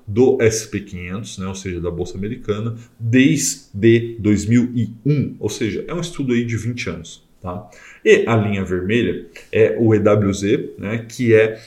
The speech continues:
o E T F nos Estados Unidos da Bolsa Brasileira dolarizada. Tá? Então vamos começar ali do começo, né? Você vai ver ali que em dois mil e um as duas começam juntas, né? E a gente começa ali a fazer um aporte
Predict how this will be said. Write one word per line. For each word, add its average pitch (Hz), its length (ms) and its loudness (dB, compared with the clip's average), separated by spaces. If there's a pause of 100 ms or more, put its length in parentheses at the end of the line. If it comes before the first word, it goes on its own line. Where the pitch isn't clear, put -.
(120)
o 110 240 2
E 135 120 4
T 139 120 0
F 123 460 6
nos 120 380 2
Estados 87 340 -2
Unidos 98 480 -8
da 113 140 2
Bolsa 104 440 -2
Brasileira 101 760 0 (120)
dolarizada. 110 720 2 (120)
Tá? - 120 -8
Então 123 280 -2
vamos 190 260 0
começar 117 300 -2
ali 95 160 -4
do 87 80 -12
começo, 107 520 -4
né? 113 280 -8 (240)
Você 113 100 -8
vai 110 80 2
ver 95 140 0
ali 95 160 0
que 101 280 -6 (220)
em 110 100 0
dois 107 200 4
mil 139 240 2
e - 20 0
um 160 160 0
as 107 100 0
duas 107 160 -2
começam 113 440 -6
juntas, 143 340 -4
né? 156 160 -6 (240)
E 175 60 8
a 165 40 8
gente 165 200 2
começa 160 420 -2
ali 143 80 0
a 143 40 -6
fazer 147 200 -6
um 147 80 -6
aporte 139 420 0